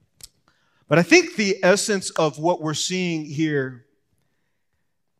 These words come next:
in this moment in the garden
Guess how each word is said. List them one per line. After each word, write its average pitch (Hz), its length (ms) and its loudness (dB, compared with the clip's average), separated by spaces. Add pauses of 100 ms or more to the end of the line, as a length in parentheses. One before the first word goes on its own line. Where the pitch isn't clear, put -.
(800)
in 160 120 0
this 156 200 0
moment 190 380 0
in 185 80 0
the 175 80 -2
garden 127 580 -4